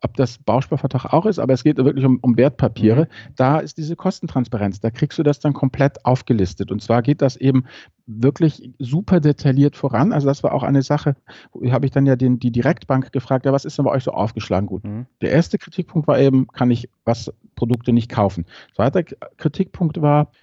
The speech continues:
Speaker 1: die Kosten. Die Leute haben
Speaker 3: Mhm.
Speaker 1: dann ganz detaillierte Kosten bekommen und waren ganz schockiert und gesagt, „Habt ihr euer Preis- und Leistungsverzeichnis geändert?“ Ja?
Speaker 3: Mhm.
Speaker 1: Und haben gesagt, „Nein, haben wir nicht. Das sind die Sachen, die ihr schon immer bezahlt habt. Das ist mifid zwei at work.“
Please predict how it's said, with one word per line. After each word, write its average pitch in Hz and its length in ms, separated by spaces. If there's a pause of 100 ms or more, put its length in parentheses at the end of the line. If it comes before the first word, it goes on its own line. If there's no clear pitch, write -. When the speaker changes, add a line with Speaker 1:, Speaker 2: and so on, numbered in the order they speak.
Speaker 1:
die 135 60
Kosten. - 500
Die 113 60
Leute 139 320
haben 170 140
Speaker 3:
Mhm. 320 80 (100)
Speaker 1:
dann 156 280
ganz 147 240
detaillierte 160 420
Kosten 143 320
bekommen 208 240
und 165 120
waren 151 140
ganz 156 180
schockiert 160 320
und 165 60
gesagt, 156 240
„Habt - 180
ihr - 60
euer 156 120
Preis- 151 360
und 151 100
Leistungsverzeichnis 120 1040 (200)
geändert?“ 123 800
Ja? 104 180
Speaker 3:
Mhm. 123 100 (460)
Speaker 1:
Und 143 80
haben 139 60
gesagt, 170 180
„Nein, 220 200
haben 139 120
wir 165 80
nicht. 226 240
Das - 100
sind - 160
die 147 60
Sachen, 147 220
die 147 80
ihr 139 60
schon - 140
immer 247 160
bezahlt 131 380
habt. - 100
Das 123 120
ist 139 140
mifid 120 320
zwei - 320
at 135 200
work.“ 135 280